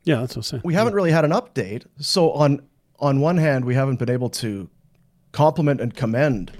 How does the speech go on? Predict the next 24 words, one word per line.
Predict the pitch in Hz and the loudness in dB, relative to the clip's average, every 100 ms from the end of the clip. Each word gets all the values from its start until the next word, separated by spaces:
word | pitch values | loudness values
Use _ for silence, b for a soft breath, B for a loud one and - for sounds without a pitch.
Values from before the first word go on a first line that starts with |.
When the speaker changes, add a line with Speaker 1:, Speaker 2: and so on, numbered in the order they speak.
| - - - | -20 -20 -12
Speaker 2:
the | 107 | -6
people | 131 117 | -6 -4
who | 110 113 | -4 -4
are | |
doing | 104 107 95 | -4 -6 -4
well, | 143 107 | -4 -4
but | 101 | -4
also | 131 160 110 | -4 -4 -4
we | |
Speaker 1:
That's | 110 | -2
Speaker 2:
haven't | - | -2
Speaker 1:
right. | 120 | -4
Speaker 2:
been | 127 | -4
able | 127 | -6
to | |
bash | - 101 113 135 | -10 -10 -8 -8
the | - | -10
shit | - - - | -8 -4 -4
out | 110 | -6
of | |
the | 92 | -10
people | - 101 - | -10 -10 -10
who | 165 95 | -12 -12
are | 90 | -14